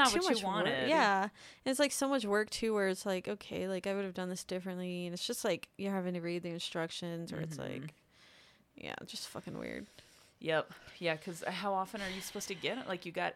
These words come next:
Speaker 1: eight meals in a row?
Speaker 2: Yeah.
Speaker 1: Holy
Speaker 2: So it was,
Speaker 1: shit.
Speaker 2: like, all these different things. Yeah, I got, like,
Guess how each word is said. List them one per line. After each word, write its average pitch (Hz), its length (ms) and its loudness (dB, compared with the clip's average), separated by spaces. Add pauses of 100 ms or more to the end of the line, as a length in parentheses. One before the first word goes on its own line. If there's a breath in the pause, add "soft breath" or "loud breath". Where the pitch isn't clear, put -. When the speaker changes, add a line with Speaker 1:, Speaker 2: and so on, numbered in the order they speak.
Speaker 1:
eight 170 240 -4
meals 175 300 -4
in 175 80 -6
a 160 40 -4
row? 208 460 -4
Speaker 2:
Yeah. 240 520 2 (100)
Speaker 1:
Holy 240 240 -2
Speaker 2:
So 247 160 8
it 240 100 8
was, 240 100 2
Speaker 1:
shit. - 40 0
Speaker 2:
like, 240 220 2
all 226 200 0
these 240 220 -2
different 214 260 -6
things. 220 180 -2
Yeah, 196 140 2
I 180 80 2
got, 185 160 -2
like, 175 140 -8